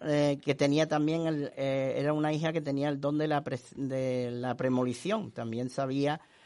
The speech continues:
eh, y ya se olía a Medea de que alguien venía a su reino a reclamar el vellocino.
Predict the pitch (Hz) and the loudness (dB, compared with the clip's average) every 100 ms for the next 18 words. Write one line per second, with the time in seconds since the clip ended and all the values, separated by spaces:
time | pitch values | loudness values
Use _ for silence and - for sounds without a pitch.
0 | - _ - 139 135 139 - 143 131 160 | -20 _ -4 2 4 4 2 2 4 4
1 | - 170 175 180 180 175 175 180 185 185 | 6 6 8 8 8 8 4 6 6 6
2 | 185 180 151 147 143 147 151 170 165 147 | 4 2 2 6 6 4 4 2 4 4
3 | 147 151 156 151 147 - 139 139 156 143 | 4 4 4 4 2 0 0 0 0 2
4 | 156 156 165 175 151 139 139 135 127 131 | 2 2 4 4 2 2 -2 0 0 0
5 | 135 139 135 135 131 127 - 131 127 123 | 2 2 2 0 0 -2 -4 -4 -2 -4
6 | - 240 120 | -2 -2 -2